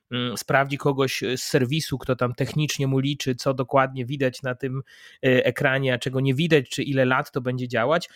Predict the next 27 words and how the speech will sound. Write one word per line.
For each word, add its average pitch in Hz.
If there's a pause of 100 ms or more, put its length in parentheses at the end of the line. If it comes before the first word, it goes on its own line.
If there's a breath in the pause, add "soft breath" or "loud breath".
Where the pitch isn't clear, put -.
(180 loud breath)
No 156
a 165
jak 165
przychodzi 170
do 151
inwestycji, 143
to 139
w 127
banku 139
ktoś -
nam 127
wykłada, 120
y, 123
na 120
stół 117
dwa 123
fundusze 131
i 120
że 123
tutaj 123
lepiej 127
jest 110
ten, 180
bo 127
tak, 165
a 120
tamten 127